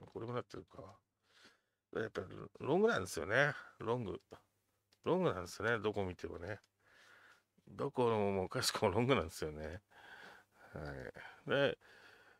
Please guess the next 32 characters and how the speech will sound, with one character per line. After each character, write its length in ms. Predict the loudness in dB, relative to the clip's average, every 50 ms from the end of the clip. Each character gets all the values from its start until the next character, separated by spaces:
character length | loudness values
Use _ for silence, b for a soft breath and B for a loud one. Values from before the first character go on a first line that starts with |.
| B B 0
じ 80 | 4 6
ゃ 40 | 6
あ 20 |
今 220 | 6 6 6 8 10
は 140 | 10 8 8
っ 60 | 4
て 140 | 0 -2 -2
い 40 |
う 60 | 0 2
と、 1040 | 2 4 4 6 4 4 4 2 2 2 0 0 -2 -2 -4 -4 -6 -6 -6 -6 -4
ま 160 | -2 -2 2
だ 80 | 2 2
ロ 100 | 2 2
ン 60 | 0
グ 60 | 0
な 80 | -2 -2
ん 20 | -4
で 60 | -2
す 100 | -6 -6
よ 80 | -6 -6
ね。 120 | -8 -8 -10 -10 -10 -14 -18 B B B B B B B B B B _ -6
ま 140 | -4 -2 0
だ 100 | 2 0
ロ 100 | 0 0
ン 60 | -2
グ 80 | -4
で 100 | -4 -6
す 240 | -8 -10 -12 -12 -12
よ 340 | -10 -10 -10 -10 -10 -10 -10
ね。 120 | -10 -8 -6 -6 -6 -6 -6 -6 -6 -6 -6 -6 -8 -8 -10 -10 -12 -14 -16 -20 _ _ _ B B B B B B B B B B B B B B B B B B B B B _ _ _ _ -16 -14
う 40 |
ん。 680 | -12 -10 -10 -10 -10 -10 -10 -10 -10 -12 -12 -12 -14 -14